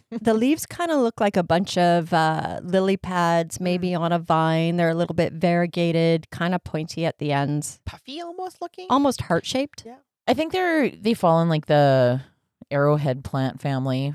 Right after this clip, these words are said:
Speaker 3: I can't remember what the technical name for those are. It starts with an A. Um,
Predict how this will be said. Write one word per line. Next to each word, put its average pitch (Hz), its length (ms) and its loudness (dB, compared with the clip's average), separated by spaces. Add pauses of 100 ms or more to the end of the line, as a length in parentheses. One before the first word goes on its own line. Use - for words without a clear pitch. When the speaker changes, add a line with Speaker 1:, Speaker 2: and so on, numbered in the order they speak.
Speaker 3:
I 143 160 -6
can't 127 220 -6
remember 127 220 -4
what 120 80 -6
the 123 320 -2
technical 135 440 -6
name 131 260 -4
for 135 140 -6
those 131 240 -2
are. 127 140 0
It 131 80 -4
starts 127 220 -2
with 131 100 -6
an 127 120 -4
A. 120 360 -2 (760)
Um, 139 680 -6